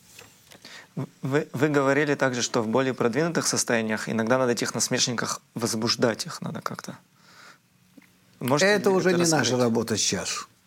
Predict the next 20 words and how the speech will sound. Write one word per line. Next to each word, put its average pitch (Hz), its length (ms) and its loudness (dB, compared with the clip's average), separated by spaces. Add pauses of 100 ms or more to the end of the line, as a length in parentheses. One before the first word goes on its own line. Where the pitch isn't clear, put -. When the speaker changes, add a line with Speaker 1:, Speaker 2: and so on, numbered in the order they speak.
(920)
Speaker 2:
Это 139 360 2
не 127 120 0
наша 107 280 -2
работа. 92 320 -6
Когда 120 260 2
мы 110 360 0 (580)
идем 117 320 0
через, 117 400 0
э, 107 280 0
критицизм, 131 600 0
это 117 300 -2
не 107 300 -2 (960)
Speaker 1:
Ну, - 80 -2
такая 151 220 2
работа 143 260 2
тоже 120 240 0
существует. - 680 -4 (300)
Speaker 2:
Да. - 120 -14 (380)
Да, 98 300 -4
это, 208 760 -2